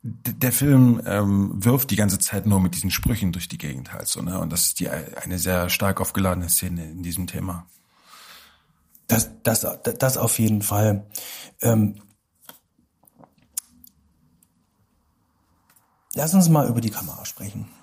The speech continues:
Speaker 2: Ich, ähm, wir haben schon ein paar Sachen so gesagt. Ähm,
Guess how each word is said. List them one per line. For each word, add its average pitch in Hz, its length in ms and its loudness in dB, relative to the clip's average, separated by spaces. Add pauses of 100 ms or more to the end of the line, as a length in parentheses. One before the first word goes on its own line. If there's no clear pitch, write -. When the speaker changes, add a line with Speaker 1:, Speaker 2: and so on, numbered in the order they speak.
(160)
Speaker 2:
Ich, - 300 -2
ähm, 113 480 2 (180)
wir 110 120 0
haben 139 120 4
schon 156 160 4
ein 127 40 0
paar 131 140 4
Sachen 135 280 4
so 127 140 4
gesagt. 117 460 2 (440)
Ähm, 110 540 4